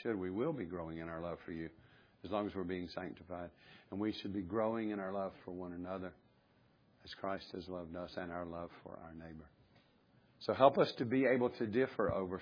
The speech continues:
certain issues without dividing, to keep the main thing the main thing, and to pour into growing in grace together. Lord, we thank you for your word. We thank you most of all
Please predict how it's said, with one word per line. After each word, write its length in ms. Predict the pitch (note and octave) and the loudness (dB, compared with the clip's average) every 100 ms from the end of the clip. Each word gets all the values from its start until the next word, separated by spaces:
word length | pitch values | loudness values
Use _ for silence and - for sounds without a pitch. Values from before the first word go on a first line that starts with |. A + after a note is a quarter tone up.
| - | -2
certain 320 | G2 - F2+ | -2 0 -2
issues 400 | F2+ - F2 E2+ | -2 -4 -6 -2
without 460 | F#2 F2 F#2 F2+ F2+ | -2 0 0 0 -4
dividing, 520 | F2 F2 F2 E2+ E2 - - - - - - - - _ - - _ _ - | -4 -2 0 -2 -8 -14 -20 -20 -20 -20 -20 -20 -20 _ -20 -20 _ _ -16
to 80 | G2+ | -14
keep 280 | - A2+ G2+ | 0 0 2
the 80 | |
main 360 | A2+ A2+ A#2+ A2 | 2 4 4 4
thing 320 | A2 G#2+ G#2 | 4 4 4
the 80 | F#2+ | 4
main 340 | F#2+ F#2+ F#2+ | 2 2 2
thing, 400 | F2 G2+ G2 F#2 D2+ | 2 2 2 0 0
and 140 | F2+ | -2
to 100 | F#2 | -4
pour 400 | D#2+ - A#2+ B2 | -8 4 8 8
into 680 | - G#2 G#2 F#2 - F#2+ F2+ - - - - | 6 2 2 0 2 2 0 -4 -20 -20 4
growing 500 | G#2+ G#2 G#2 G2 F2 | 8 8 8 4 0
in 240 | F2+ F2 | -2 0
grace 560 | F2+ F#2 E2+ D#2 - - _ _ - _ - _ _ - | 2 4 2 -2 -10 -14 _ _ -20 _ -20 _ _ -6
together. 480 | F#2 E2+ E2+ D#2+ D2+ - - - - _ _ - _ - - - - - - - | -2 -2 -2 -4 -10 -14 -20 -20 -20 _ _ -20 _ -20 -20 -20 -20 -20 -20 6
Lord, 120 | A#2+ | 8
we 100 | A2+ | 8
thank 320 | G#2+ A#2 A#2+ | 6 4 4
you 100 | B2+ A2+ | 2 2
for 120 | - G2 | 2 2
your 160 | F#2 | 2
word. 420 | F#2+ G#2 G#2+ G2+ F#2+ - _ - - - - - | 4 4 4 2 -2 -14 _ -20 -20 -20 -20 -8
We 60 | F#2 | 0
thank 260 | A#2 A#2 | 2 4
you 80 | G#2+ | 4
most 280 | G2+ G2+ - | 6 4 4
of 80 | G2 | 2
all 160 | F2+ | 2